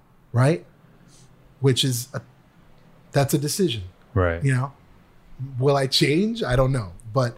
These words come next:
Speaker 1: to, you know, that's been tough for me to kind of be like, "Oh, these brands are killing it." And why people, why don't you, why don't, you're Union, why don't you?
Speaker 2: Yeah.
Speaker 1: Why don't, you know? And I'm like, "Yeah, but I don't, I, I don't wanna do that. I wanna,
Speaker 2: Yeah.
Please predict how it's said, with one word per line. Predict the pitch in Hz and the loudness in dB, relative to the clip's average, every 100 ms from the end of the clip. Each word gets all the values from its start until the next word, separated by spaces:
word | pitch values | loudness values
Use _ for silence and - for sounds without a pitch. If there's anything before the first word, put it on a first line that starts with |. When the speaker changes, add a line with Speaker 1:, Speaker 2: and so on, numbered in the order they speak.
| - - _ | -20 -20 _
Speaker 1:
to, | - 143 | -2 0
you | 180 | 4
know, | 175 156 | 4 4
that's | 151 | 2
been | - 156 | -2 -4
tough | - 160 143 - | -2 0 0 0
for | 135 | -4
me | 131 143 | -4 -4
to | 143 | -4
kind | 139 139 131 | -6 -6 -6
of | 120 | -6
be | 123 | -8
like, | 117 117 | -8 -10
"Oh, | 131 135 127 | -10 -10 -8
these | 123 | -10
brands | 113 117 143 131 107 | -12 -16 -14 -14 -16
are | 92 | -20
killing | - 127 139 143 | -16 -12 -10 -10
it." | |
And | 131 107 | -10 -10
why | 117 - - - | -12 -12 -20 -4
people, | 160 143 127 98 | -2 -2 -6 -6
why | 135 | -6
don't | 254 226 | -6 -8
you, | - 135 | -10 -4
why | 135 226 | -2 -2
don't, | 285 175 113 113 | -2 -10 -12 -8
you're | 165 | -6
Union, | 226 160 330 170 104 | -4 -2 -2 -2 -4
why | 123 | 0
don't | 202 180 | 0 0
you? | 226 330 - 104 | -2 -2 -2 0
Speaker 2:
Yeah. | 90 85 82 - | 0 0 -6 0
Speaker 1:
Why | 165 | 2
don't, | 190 175 | 2 0
you | |
know? | 190 190 | 0 0
And | 165 | -2
I'm | 143 143 | -4 -4
like, | 135 127 - - - - _ - | -4 -6 -8 -20 -20 -20 _ 0
"Yeah, | 254 233 135 | 4 4 2
but | 127 120 - _ _ - | -2 -4 -14 _ _ -6
I | 131 151 | -2 0
don't, | 165 - _ - _ _ _ _ | -2 -8 _ -20 _ _ _ _
I, | 135 143 _ _ 120 | -10 -10 _ _ -2
I | 151 | 0
don't | 156 | 0
wanna | 160 180 117 - | 0 -2 -4 -6
do | 143 170 | -4 -2
that. | 131 95 - - | -2 -6 -16 -6
I | |
wanna, | 113 90 | 2 2
Speaker 2:
Yeah. | 85 | 2